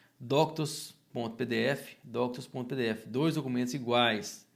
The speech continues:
Aqui também mais dois documentos iguais. Vou chegar perto aqui, porque tá meio pequeno pra mim. Doctos, doctos, doctos aqui, ó.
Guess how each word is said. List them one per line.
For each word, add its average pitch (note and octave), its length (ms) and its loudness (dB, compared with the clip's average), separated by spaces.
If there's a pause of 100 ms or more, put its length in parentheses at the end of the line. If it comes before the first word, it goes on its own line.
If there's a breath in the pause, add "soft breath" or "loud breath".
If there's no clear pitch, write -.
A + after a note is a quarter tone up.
(420 soft breath)
Aqui B2 220 -6
também B2 240 0
mais B2 240 0
dois E3 340 4
documentos C#3 440 -2
iguais. A#2+ 460 0
Vou B2+ 80 -12
chegar G#2 240 -8
perto - 300 -8
aqui, B2 280 -4
porque D3 140 -8
tá - 100 -8
meio B2 180 -4 (200)
pequeno B2+ 400 -6
pra B2 180 -4
mim. G#2 240 -8 (880 loud breath)
Doctos, C3 800 -4
doctos, B2 800 -4 (420)
doctos A#2+ 420 -2
aqui, D3 220 -4
ó. - 80 -4